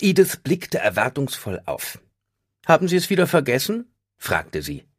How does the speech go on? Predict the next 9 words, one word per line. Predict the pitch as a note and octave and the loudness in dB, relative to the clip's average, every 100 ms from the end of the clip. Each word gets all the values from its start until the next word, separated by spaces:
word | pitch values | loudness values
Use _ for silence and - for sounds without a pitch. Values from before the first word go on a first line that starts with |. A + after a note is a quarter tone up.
| _ - - - - - | _ -20 -18 -18 -20 -2
Die | C3+ | 0
Enttäuschung | D3+ C#3 C#3 - A#2+ A2 | 4 6 6 6 2 2
schmeckte | - A#2+ A2 - F#2+ | 0 0 0 -2 -2
säuerlich | G2 F2+ D#2+ D2+ C#2+ - | 2 4 4 0 -8 -10
auf | D2+ | -12
ihrer | - D2 D2 | -12 -10 -8
Zunge. | - D#2 D2 - _ _ _ _ _ _ _ A3+ | -6 -6 -8 -10 _ _ _ _ _ _ _ 2
"Diesmal | A3 A3+ G3+ G3+ | 2 4 4 2
nicht." | - - - | 0 -6 -14